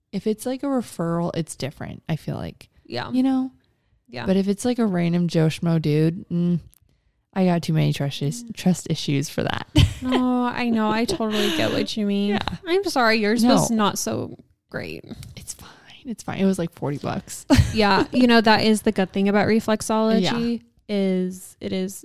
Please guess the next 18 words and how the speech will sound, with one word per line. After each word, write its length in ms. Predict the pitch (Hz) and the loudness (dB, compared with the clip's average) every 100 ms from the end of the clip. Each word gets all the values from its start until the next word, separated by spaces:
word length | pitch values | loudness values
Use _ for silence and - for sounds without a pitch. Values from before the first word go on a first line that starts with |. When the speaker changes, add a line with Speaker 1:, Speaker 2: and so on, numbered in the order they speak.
| - | -14
Speaker 2:
cheaper. 280 | - 220 202 | -8 -4 -2
And 180 | - 220 | 0 2
I 80 | 214 | 2
do 180 | 196 196 | 2 0
feel 160 | 233 | 0
like 140 | 233 - | 0 0
it 80 | |
is 160 | 190 196 | 0 0
hit 100 | 214 | -2
or 140 | 190 | -2
miss. 280 | 180 180 - - | -2 -6 -8 -8
I've 200 | - 196 - | -2 -2 0
been 180 | 196 202 | 0 0
sometimes 460 | 190 190 202 202 | -2 -2 -2 -2
where 60 | 190 | -2
I'm 40 | |
like, 180 | 190 - | -4 -6
"Eh, 120 | 403 | -8